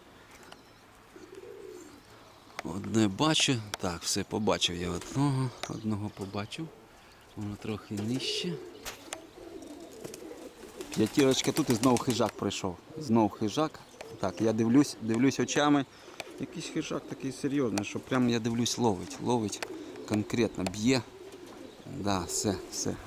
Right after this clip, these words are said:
Зараз я буду, ну не знаю, спіймаю я його чи не спіймаю, думаю, навряд чи. Так, ладно, я дивлюсь очами. Не хочу. Розбив, розбив він. Падла знов женеться, все, на сьогодні схоже, що я нічого не буду вже кидати.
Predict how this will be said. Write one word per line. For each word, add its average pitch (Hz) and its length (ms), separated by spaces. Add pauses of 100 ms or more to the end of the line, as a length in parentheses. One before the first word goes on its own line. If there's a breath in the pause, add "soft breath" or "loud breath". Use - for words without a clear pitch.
(420)
Зараз 107 320
я 107 80
буду, 107 260 (180)
ну 120 120
не 113 160
знаю, 107 260
спіймаю 107 480
я 101 80
його 101 120 (100)
чи 107 60
не 104 80
спіймаю, 110 520
думаю, 104 240
навряд 101 340
чи. - 100
Так, 101 240
ладно, 113 220
я 110 60
дивлюсь 135 300
очами. 110 320 (680 loud breath)
Не 113 120
хочу. 107 360
Розбив, 135 380 (200)
розбив 123 420
він. 92 140 (720)
Падла 104 340
знов 113 280
женеться, 131 440
все, 117 320
на 107 140
сьогодні 123 440
схоже, 113 320
що - 160
я 113 180
нічого 113 360
не 104 100
буду 101 220
вже 104 160
кидати. 127 520